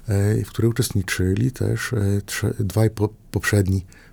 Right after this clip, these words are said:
prezydenci, czyli, m, pan Krzysztof Jurgiel i pan Ryszard Tur i obecny, e,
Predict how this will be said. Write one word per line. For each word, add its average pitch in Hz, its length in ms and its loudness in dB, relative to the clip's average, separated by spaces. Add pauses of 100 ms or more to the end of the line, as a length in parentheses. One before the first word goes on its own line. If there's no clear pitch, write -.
prezydenci, 92 800 0
czyli, 92 320 -4
m, 98 400 -2
pan 90 120 -6
Krzysztof - 400 -8
Jurgiel 101 380 0 (100)
i - 60 -8
pan 90 220 -4
Ryszard 90 460 -6
Tur 143 320 0 (360)
i 214 60 2
obecny, 104 460 0 (500)
e, 95 600 -2